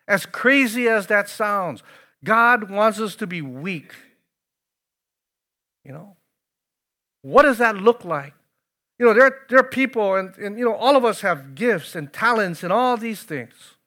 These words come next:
And we think, "Oh, man, I could, you, you know, you know what?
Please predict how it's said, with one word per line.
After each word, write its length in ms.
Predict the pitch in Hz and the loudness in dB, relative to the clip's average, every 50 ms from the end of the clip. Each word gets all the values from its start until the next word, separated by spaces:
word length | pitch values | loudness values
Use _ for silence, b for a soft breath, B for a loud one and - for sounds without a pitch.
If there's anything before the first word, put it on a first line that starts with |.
| _ _ _ _ _ _ _ _ _ _ _ _ _ _ _ _ | _ _ _ _ _ _ _ _ _ _ _ _ _ _ _ _
And 120 | - 196 233 | -2 -2 0
we 80 | 262 | 0
think, 180 | 262 269 226 262 302 | 0 0 0 0 0
"Oh, 120 | 247 180 | 0 0
man, 160 | 160 214 175 127 | 0 0 0 0
I 100 | 220 - | -2 -2
could, 220 | - 285 190 151 | -2 -4 -4 -4
you, 220 | 196 233 220 196 - - | -6 -6 -8 -10 -12 -10
you 80 | - 262 | -4 -2
know, 140 | 254 - - - _ _ | -2 -2 -2 -8 _ _
you 60 | 233 | -2
know 80 | 277 302 | 0 2
what? 340 | 285 277 277 262 269 - | 2 2 0 -2 -6 -12